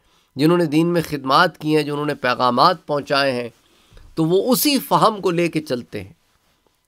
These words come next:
आज भी मौजूद हैं। और ऐसे असातिज़ा को मैं जानता हूँ जिनका ताल्लुक़ सूफिया से है, और जब वो खलीजी ममालिक में जाते हैं तो फिर वो उनके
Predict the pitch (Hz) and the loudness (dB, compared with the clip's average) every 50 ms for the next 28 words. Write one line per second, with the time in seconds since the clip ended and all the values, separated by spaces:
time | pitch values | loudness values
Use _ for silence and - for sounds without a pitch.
0 | _ _ - 139 160 180 185 240 240 208 185 165 151 139 131 123 110 107 - _ | _ _ 2 4 4 4 2 0 0 2 2 2 2 0 -4 -8 -8 -10 -14 _
1 | _ _ _ _ _ _ _ _ _ _ _ _ _ _ _ _ _ _ _ _ | _ _ _ _ _ _ _ _ _ _ _ _ _ _ _ _ _ _ _ _
2 | _ - 123 131 131 127 131 131 123 123 123 120 117 120 - 143 139 139 - 160 | _ -6 -2 0 2 2 2 0 0 0 0 0 0 0 -2 -2 -2 0 0 0
3 | 151 143 - - _ _ _ _ _ _ _ _ _ _ _ _ _ _ _ - | -2 -2 -4 -12 _ _ _ _ _ _ _ _ _ _ _ _ _ _ _ -12
4 | 135 - 151 147 147 147 160 147 175 170 151 160 156 147 139 127 127 131 151 165 | -4 -2 -2 0 0 -2 0 0 2 2 2 0 -2 -2 -2 0 2 2 2 2
5 | 175 165 175 165 151 143 135 123 123 123 131 135 127 131 123 - 123 113 120 131 | 2 0 2 2 2 2 0 -2 -4 -6 -6 -4 -6 -8 -6 -4 -2 -2 -2 -2
6 | 127 127 131 120 - _ - - - - 135 - - 135 143 156 160 160 - - | -4 -6 -6 -8 -8 _ -20 -14 -12 -10 -10 -6 -2 2 4 4 4 4 2 -2
7 | _ - - - 135 104 113 113 107 - - _ _ - - - - - 127 123 | _ -14 -12 -10 -8 -8 -6 -8 -8 -10 -14 _ _ -20 -20 -12 -8 -8 -4 -2
8 | 120 147 156 151 160 - - 143 143 160 175 165 175 170 160 151 143 147 160 165 | -2 -2 -2 -2 -4 -4 -2 2 2 4 4 4 4 2 4 4 2 2 2 0
9 | 151 156 151 131 135 139 143 - - 180 175 175 147 - - 165 156 151 165 165 | 0 -2 -2 0 0 0 0 -2 -4 -6 -6 -8 -6 -4 -2 -2 -2 0 0 2
10 | 156 156 151 156 180 190 202 190 | 2 2 2 2 2 0 0 0